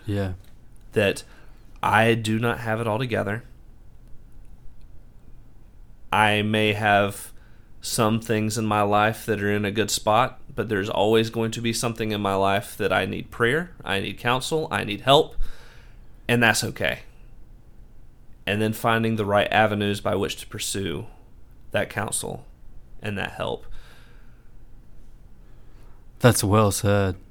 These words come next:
Speaker 1: There's always areas that could use some shoring up.
Speaker 2: Absolutely.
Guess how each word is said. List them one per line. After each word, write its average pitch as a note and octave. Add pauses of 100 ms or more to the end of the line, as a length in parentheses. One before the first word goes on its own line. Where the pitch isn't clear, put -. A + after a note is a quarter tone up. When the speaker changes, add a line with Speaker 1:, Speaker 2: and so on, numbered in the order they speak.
(180)
Speaker 1:
There's A2+
always G#2+
areas G2+
that G2
could F#2
use G2
some F#2 (600)
shoring G2+
up. F#2+ (240)
Speaker 2:
Absolutely. A#2